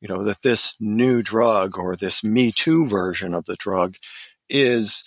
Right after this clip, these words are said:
better than the comparator or what's already out there on the market. And, and the trouble is, as you've correctly stated, we really don't get an accurate picture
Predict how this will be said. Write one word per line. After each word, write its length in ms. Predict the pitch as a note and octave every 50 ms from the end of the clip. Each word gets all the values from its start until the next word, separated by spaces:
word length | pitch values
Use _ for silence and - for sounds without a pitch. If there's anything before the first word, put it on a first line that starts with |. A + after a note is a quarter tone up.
| - - _
better 460 | F#2 F2+ A2 A#2 B2 B2 A#2+ A2+ G2+
than 480 | F2+ G#2 G2 F#2 F#2 F2 F2 F2+ F#2+ - _ _ - _ _ _ _ _ _ _ -
the 80 | A2+ A2
comparator 640 | - - G#2+ - - C3+ A2+ G#2+ F2+ F2+ - - -
or 180 | F2+ E2+ F#2 F2+
what's 260 | F#2+ G#2+ - - A2+
already 380 | A2 G2+ G2+ G2 F#2+ G2+ G2+
out 240 | F#2 F#2 F2 - - - -
there 380 | G2+ G2 F#2 F2+ F2 F2+ - - _ _ _ _ _
on 180 | - G2+ F#2+ F2
the 60 | F2
market. 560 | F2+ G#2+ A#2 C3 C#3+ C#3+ - - F2 - - - - - - - - - _ _ -
And, 360 | A#2+ A#2 G#2+ G#2+ A2 G#2+ G#2+ -
and 180 | - A2 A2
the 60 | G2+
trouble 440 | - - - F3 F3 G3 F3 B2 A#2+
is, 480 | A#2 G2 G2 G2+ G2 G#2+ A#2 - - -
as 280 | - A2+ G#2+ G2+ -
you've 240 | G#2+ F#2+ F2 - - - _ _ _ _ _ _ -
correctly 580 | - - - G2+ A2 C3 C3+ - - - G2
stated, 680 | - - - - - C3+ D3+ F3+ E3+ B2 F#2+ D2 - - - - - - - - - - _ _ _ A#2+ A#2+
we 140 | C#3+ C3+ C3+
really 520 | C3 C#3+ F3 G#3 G#3 D#3+ C3+ C3+ B2 - _ _ _ _ _ _ _ - - -
don't 300 | - D3 E3+ F3+ - -
get 180 | - A2 F#2+ G2+
an 100 | G2+ G2+
accurate 540 | G#2+ A2+ A2 - - - - E2+ - -
picture 640 | - - - E3 - - - - - E2+ D#2+ -